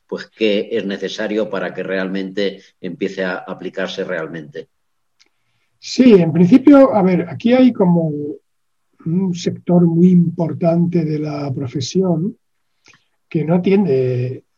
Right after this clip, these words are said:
Speaker 2: el proceso de morir, <coughs> perdón, porque no está en su ámbito de trabajo, ¿no? Entonces, no, no se le mueren los pacientes,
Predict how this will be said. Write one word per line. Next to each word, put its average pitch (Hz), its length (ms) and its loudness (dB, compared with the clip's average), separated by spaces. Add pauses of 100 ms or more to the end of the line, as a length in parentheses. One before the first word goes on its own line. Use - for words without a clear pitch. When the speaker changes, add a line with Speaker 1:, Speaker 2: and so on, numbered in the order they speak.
(580)
Speaker 2:
el 143 120 -8
proceso 147 400 -6
de 156 60 -4
morir, 156 360 -2 (760)
<coughs> 175 420 6
perdón, 160 240 2
porque 147 200 -6
no 160 80 -2
está 180 180 -2
en 175 60 2
su 165 200 -4
ámbito 147 320 -4 (140)
de 151 100 -4
trabajo, 127 440 -6
¿no? 196 120 -6 (680)
Entonces, 147 320 -6
no, 135 160 -10
no 139 140 -8
se 175 120 -2
le 147 60 0
mueren 139 340 0
los 120 140 -4
pacientes, - 600 -10